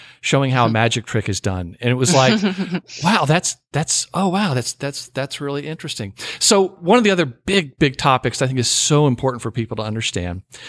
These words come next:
Speaker 1: and that's the platform, which you mentioned earlier. And you mentioned that if ideas are your foundation,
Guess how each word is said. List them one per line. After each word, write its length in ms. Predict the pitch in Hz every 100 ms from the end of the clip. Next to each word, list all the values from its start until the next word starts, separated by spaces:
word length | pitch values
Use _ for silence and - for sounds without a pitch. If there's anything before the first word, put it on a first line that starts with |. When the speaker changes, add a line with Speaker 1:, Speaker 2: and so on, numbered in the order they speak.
| - - _ -
Speaker 1:
and 680 | 147 139 143 139 139 139 139
that's 260 | 135 - - -
the 100 | 117
platform, 640 | - 175 143 - 110 98
which 160 | 104 120
you 60 |
mentioned 320 | 113 - 110 117
earlier. 360 | 110 101 98
And 220 | 131 135
you 140 | 156 247
mentioned 500 | 214 175 - 135 123
that 280 | 120 120 - -
if 320 | 123 117 -
ideas 580 | 143 190 180 175 175 147
are 80 |
your 140 | 127 120
foundation, 760 | - 127 151 120 101 101 123